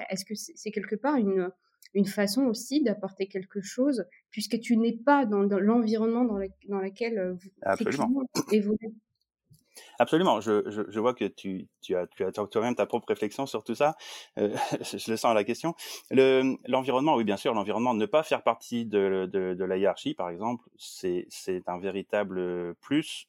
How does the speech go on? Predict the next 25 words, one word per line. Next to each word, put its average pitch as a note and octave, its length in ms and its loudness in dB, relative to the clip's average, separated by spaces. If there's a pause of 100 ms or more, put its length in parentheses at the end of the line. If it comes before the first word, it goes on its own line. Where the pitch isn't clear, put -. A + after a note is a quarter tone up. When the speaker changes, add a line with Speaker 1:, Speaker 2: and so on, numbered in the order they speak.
Speaker 2:
pour A#2+ 300 -4
certaines G2+ 280 -6
choses. F2+ 300 -4 (420)
Ça - 200 -2
permet G#2 440 -2
de, F2+ 600 -6 (340)
ça - 160 -6
permet, F2 200 -6
on F#2+ 40 -6
n'est F#2 80 -8
pas A#2 140 2
dans G2+ 80 0
l'agenda, G2+ 420 0
on G2 120 -4
est G2+ 80 -2
moins A#2+ 180 0
suspecté B2+ 880 -2
d'avoir G#2 320 0
un G2 120 -2
agenda F#2+ 320 -2
caché, A2 360 -4
par E2+ 160 -4
exemple, G#2 300 -8
quand F2+ 180 -10
on F2 160 -10